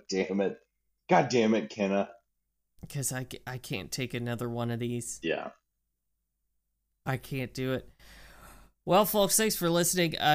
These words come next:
Speaker 2: you can find us on Facebook at Hanksy Panksy Podcast, and you can find us on Twitter at Hanksy Panksy. You can find us on Instagram at Hanksy Panksy Pod, and you can send us an email at hanksy panksy pod at gmail dot com.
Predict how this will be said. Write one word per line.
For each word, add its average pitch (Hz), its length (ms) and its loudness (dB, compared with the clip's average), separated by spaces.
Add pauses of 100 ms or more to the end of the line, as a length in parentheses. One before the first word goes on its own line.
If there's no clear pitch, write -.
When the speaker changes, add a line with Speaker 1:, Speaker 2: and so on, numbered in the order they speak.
Speaker 2:
you 156 140 0
can - 20 -4
find 160 240 2
us 147 140 0
on 135 120 2
Facebook 143 440 0
at 127 80 -6
Hanksy 131 260 -2
Panksy 127 280 -2
Podcast, 120 440 -2
and 120 100 -4
you 120 60 -4
can 120 60 -10
find 117 180 -2
us 113 140 -6
on 123 80 -6
Twitter 120 320 -4
at 117 80 -6
Hanksy 123 260 -4
Panksy. 131 300 -4
You 127 120 -4
can 123 60 -4
find 127 220 -2
us 120 100 -4
on 117 140 -2
Instagram 170 480 0
at 147 80 -2
Hanksy 151 240 -2
Panksy 139 280 -4
Pod, 127 260 0
and 127 80 -4
you 123 80 -4
can 127 120 -4
send 123 220 -2
us 113 140 -6
an 120 60 -4
email 120 280 -2
at 120 60 -6
hanksy 127 240 -4
panksy 123 280 -4
pod 117 200 -2
at 113 60 -6
gmail 117 300 -4
dot 120 160 -6
com. 160 260 2